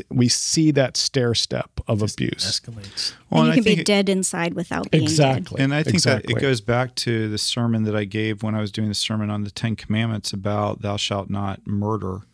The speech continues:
Speaker 2: Mm-hmm.
Speaker 3: Um,
Speaker 2: Right.
Speaker 3: and that
Speaker 2: Mm-hmm.
Speaker 3: murder goes, f-, in my opinion, when you look at that text, it goes far beyond just physically killing somebody, that you
Speaker 1: Yeah.
Speaker 3: can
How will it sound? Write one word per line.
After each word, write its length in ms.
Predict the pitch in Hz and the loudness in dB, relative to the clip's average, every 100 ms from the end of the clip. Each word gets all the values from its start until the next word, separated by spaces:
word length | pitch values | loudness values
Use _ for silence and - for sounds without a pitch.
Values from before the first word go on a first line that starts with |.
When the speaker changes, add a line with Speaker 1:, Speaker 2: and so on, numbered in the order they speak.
| _ _ _ _ | _ _ _ _
Speaker 2:
Mm-hmm. 280 | 147 127 - | 2 2 0
Speaker 3:
Um, 200 | 110 107 | 2 2
Speaker 2:
Right. 200 | 107 - | 0 -2
Speaker 3:
and 180 | - 110 | -2 2
that 120 | 110 | 2
Speaker 2:
Mm-hmm. 60 | 110 | 4
Speaker 3:
murder 520 | 113 139 151 120 - - 113 | 4 4 4 2 0 -6 0
goes, 320 | 117 110 - | 2 2 -2
f-, 200 | - - _ - - _ _ _ _ _ - - - | -8 -18 _ -16 -16 _ _ _ _ _ -20 -16 0
in 160 | 107 | 2
my 240 | 110 123 143 | 4 4 2
opinion, 420 | 113 117 110 107 | 2 0 2 2
when 100 | 107 | 2
you 120 | 104 | 0
look 180 | 110 - | -2 -2
at 40 | |
that 140 | 107 101 | -2 -2
text, 280 | - 117 | -2 -4
it 40 | 98 | -2
goes 220 | 104 104 | -2 -2
far 340 | - - 127 | -4 0 2
beyond 480 | 123 113 110 110 107 | 2 2 2 2 0
just 280 | 104 101 - - | 0 -4 -6 -6
physically 420 | - 107 107 101 | -2 -2 -2 -6
killing 380 | 95 117 117 104 | -4 -4 -2 -2
somebody, 460 | - 101 98 98 98 | -4 -4 -4 -4 -4
that 180 | 98 | -2
you 60 | 110 | 2
Speaker 1:
Yeah. 140 | 139 | 2
Speaker 3:
can 360 | 104 127 113 104 | 2 -2 -2 -4